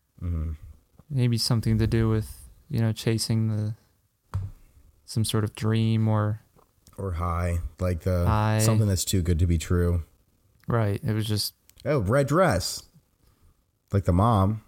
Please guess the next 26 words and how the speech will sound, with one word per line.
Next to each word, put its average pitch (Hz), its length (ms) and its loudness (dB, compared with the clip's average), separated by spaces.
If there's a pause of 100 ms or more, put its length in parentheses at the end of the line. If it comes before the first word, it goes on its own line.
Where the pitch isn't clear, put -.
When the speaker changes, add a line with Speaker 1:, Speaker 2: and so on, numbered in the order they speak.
Speaker 2:
Right, 156 400 2
but 127 100 4
I 131 120 6
don't 131 120 4
know, 123 320 4
I 120 120 2
don't 123 100 4
know 120 80 4
how 117 120 4
the 110 100 2
mom 113 480 4
ties 110 360 4
in 110 400 4 (2000)
I, 131 160 4
I, 131 140 2
Speaker 1:
Because 123 240 4
that 131 120 4
Speaker 2:
I, - 20 2
Speaker 1:
was 127 280 4
Speaker 2:
it 127 40 6
Speaker 1:
Harry's 117 480 4
red 82 200 4
dress, 80 420 -2
maybe 80 260 2
was 80 180 0
Marion. 82 480 0